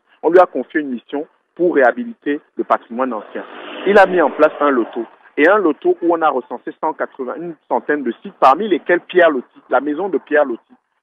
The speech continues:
Pierre Loti, il y a des associations antiracistes qui ont manifesté pour qu'on puisse retirer le nom de Pierre Loti de cette liste-là, parce que c'était notoirement un raciste, anti-juif,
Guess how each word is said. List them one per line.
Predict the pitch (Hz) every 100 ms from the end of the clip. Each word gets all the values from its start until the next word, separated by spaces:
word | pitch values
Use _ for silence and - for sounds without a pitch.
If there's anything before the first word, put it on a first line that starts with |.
| _ -
Pierre | 220 240
Loti, | 160 - 196 -
il |
y | 208
a |
des | 160 139
associations | 131 131 127 120 165 180 _ _ -
antiracistes | 135 - 175 127 - _ 156
qui | -
ont | 156
manifesté | 139 123 123 127 - 123
pour | - -
qu'on | 185
puisse | - 160
retirer | - 156 - 160 165 208 - _
le | 147
nom | 135 185
de | 151
Pierre | - - 151
Loti | 127 - _ _ _ _ _ 143
de | 143 - 143
cette | 165 151
liste-là, | 151 - 147 139 -
parce | 160 -
que | 208
c'était | - - 165
notoirement | 151 135 - 127 120 143 180 _ -
un | 147
raciste, | 123 - - - _ _ 139
anti-juif, | 127 - 151 135 160